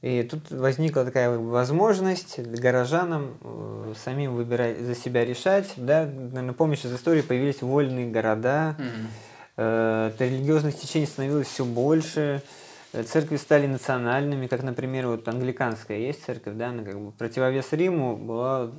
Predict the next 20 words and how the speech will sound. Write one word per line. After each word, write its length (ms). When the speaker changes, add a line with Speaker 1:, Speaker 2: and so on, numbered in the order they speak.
Speaker 1:
э, 320
м, 380
э, 560
была 640
инициирована, 1120
э, 280
английской 420
короной. 640
Э, 600
и 640
как, 160
например, 440
вот 120
в 60
случае 380
с, 260
э, 920
там, 320
по-, 220
появлением, 720